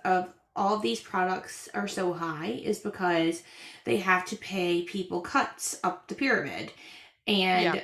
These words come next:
Speaker 1: you know, you are absolutely never going to make it to the top by only selling a product. You have to recruit, because
Speaker 2: Right.
Speaker 1: that's when, you know, you're gonna make a percentage of,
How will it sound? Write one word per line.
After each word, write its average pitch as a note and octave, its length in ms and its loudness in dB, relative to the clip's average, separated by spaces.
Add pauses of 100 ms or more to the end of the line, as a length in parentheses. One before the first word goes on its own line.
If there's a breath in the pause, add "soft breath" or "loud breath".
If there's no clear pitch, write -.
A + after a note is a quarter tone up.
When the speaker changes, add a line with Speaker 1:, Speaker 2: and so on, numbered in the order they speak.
(120)
Speaker 1:
you G#3 160 0
know, G3 120 2
you A3+ 340 -2
are G#3+ 240 6
absolutely G#3 640 2
never F#3+ 420 2
going E3+ 220 -2
to F3 120 -10
make E3 160 -2
it - 100 -10
to D#3+ 80 -8
the D#3 100 -8
top C4+ 440 4 (140)
by F#3 380 2
only F3+ 300 -2
selling D#3+ 320 -6
a D#3+ 40 -8
product. - 540 -6
You G3 160 -2
have - 460 -4
to - 140 -6
recruit, - 560 -6 (520 loud breath)
because F#3+ 220 2
Speaker 2:
Right. F3+ 220 4
Speaker 1:
that's - 120 -12
when, F3+ 440 -2
you F#3 120 -4
know, E3 80 0
you're E3+ 200 0
gonna E3 160 0
make D#3 320 -2
a F3+ 40 0
percentage D#3 640 -2
of, D3 280 2